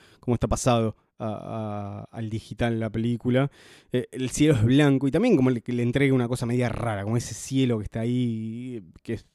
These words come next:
casi, casi como que está nublado todo el tiempo. Eh, todo eso juega, co-, se, se conjuga con una cosa de, de, de extrañeza, de atmósfera, de, de, de, de contexto en la ras-, en la relación de ellos dos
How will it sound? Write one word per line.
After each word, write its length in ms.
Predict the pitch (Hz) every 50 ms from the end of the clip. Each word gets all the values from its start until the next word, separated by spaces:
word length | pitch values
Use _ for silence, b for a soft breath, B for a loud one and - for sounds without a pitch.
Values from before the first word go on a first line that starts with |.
| _ _ _ _ _ _ _ _ _ _ -
casi, 220 | - 117 - -
casi 260 | - - 139 120 -
como 160 | 120 127 120 117
que 60 | 104
está 140 | - 135 131
nublado 500 | 127 123 117 123 131 127 123 120 117 110
todo 140 | 113 110
el 80 | 110 104
tiempo. 340 | 107 110 107 101 95 98 - b b b b b b b b b b b
Eh, 360 | - 113 107 107 107 107 107 107 -
todo 140 | - 165 190
eso 140 | 190 - 190
juega, 640 | - - - 226 240 262 240 190 151 139 147 156 139
co-, 200 | 139 143 139 120
se, 140 | - - - - 117
se 160 | - - 127
conjuga 680 | - 123 123 131 131 - - - 220 214 196 170 139 123
con 140 | 123 123 127
una 200 | 135 131 127 123
cosa 300 | 113 127 120 - 131 120
de, 180 | 117 120 120
de, 140 | 113 113 117
de 100 | 110 113
extrañeza, 800 | 110 - - - 127 120 113 117 127 131 139 143 143 135 - 117
de 100 | 110 113
atmósfera, 840 | 113 107 107 117 117 127 139 139 131 - - - 127 120 117 110 107
de, 160 | 110 113 117
de, 200 | 113 113 117 113
de, 320 | 113 110 110 117 123 127 127
de 140 | 123 123
contexto 760 | 120 - 117 113 113 113 - 151 135 - - - - 135 127 B B B B B B
en 100 | 123 120
la 80 | 117
ras-, 320 | 113 110 117 113 104 - -
en 160 | - 156 127
la 80 | 117 113
relación 540 | 113 117 113 110 - - 143 139 131 123
de 80 | 120 123
ellos 280 | 123 - - 123 107 110
dos 400 | 123 135 139 139 151 147 -